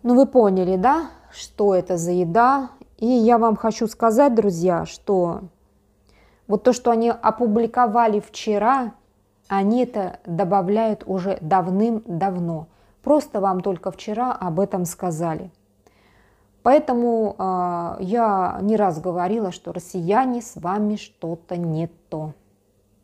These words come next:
Что это за еда? Вот этот вот перечень, который я вам щас перечислила, что это за еда? Это еда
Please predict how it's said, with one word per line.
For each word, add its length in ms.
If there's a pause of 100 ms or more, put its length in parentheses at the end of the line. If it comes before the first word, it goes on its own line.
(840)
Что 220
это 180
за 140
еда? 580
Вот 240
этот 280
вот 180 (680)
перечень, 480
который 260
я 60
вам 100
щас 180
перечислила, 800
что 200
это 220
за 140
еда? 400 (240)
Это 240
еда 520